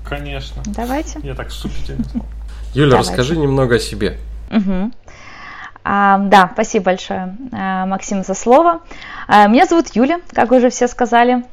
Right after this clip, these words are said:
Speaker 2: А, я работаю в компании Google, замечательной компании Google уже около пяти лет. Почему около, расскажу немножечко попозже. А, я родилась в Украине, но, а, переехала в Ирландию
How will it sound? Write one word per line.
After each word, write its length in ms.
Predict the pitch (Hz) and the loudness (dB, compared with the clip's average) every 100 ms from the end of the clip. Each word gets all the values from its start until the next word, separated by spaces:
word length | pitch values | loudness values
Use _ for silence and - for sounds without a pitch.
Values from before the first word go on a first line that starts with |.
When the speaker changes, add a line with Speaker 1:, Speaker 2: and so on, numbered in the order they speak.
| - | -6
Speaker 2:
А, 280 | - 214 208 | 0 4 4
я 160 | 214 | 6
работаю 440 | 262 226 226 220 208 | 6 6 0 -2 -6
в 100 | - | -2
компании 520 | - 202 214 202 190 | -2 0 0 -2 -4
Google, 360 | 175 190 - 294 | -4 -4 0 0
замечательной 520 | 226 208 220 202 185 | 0 -2 -4 -6 -6
компании 420 | 196 196 190 185 | -6 -4 -6 -6
Google 380 | 190 190 180 180 | -6 -6 -4 -4
уже 200 | 180 185 | -2 -2
около 380 | - 196 190 185 | 0 2 2 2
пяти 320 | - 208 202 | -2 -2 -2
лет. 300 | 156 214 254 - | 0 0 0 -4
Почему 360 | 196 208 196 | -4 -4 0
около, 480 | 202 196 190 185 180 | -2 0 -4 -2 -2
расскажу 380 | 185 - 196 196 | -4 0 0 0
немножечко 600 | 190 180 185 - - 180 | -4 -6 -10 -12 -10 -10
попозже. 600 | - 202 - 180 196 240 254 - - - - | -8 -8 -4 -4 -4 -4 -6 -10 -18 -16 -12
А, 180 | - 196 | 0 4
я 140 | 214 254 | 6 4
родилась 420 | 247 247 233 - | 4 2 2 0
в 40 | |
Украине, 680 | 220 220 208 214 294 302 254 | -4 0 0 0 0 2 2
но, 560 | 214 208 202 196 196 - | 0 0 0 0 -2 -2
а, 240 | 196 196 | -2 -2
переехала 520 | 190 220 220 - 202 | 2 2 2 0 -2
в 80 | 190 | -2
Ирландию 600 | 196 208 202 196 196 185 | -2 0 -2 -2 -4 -8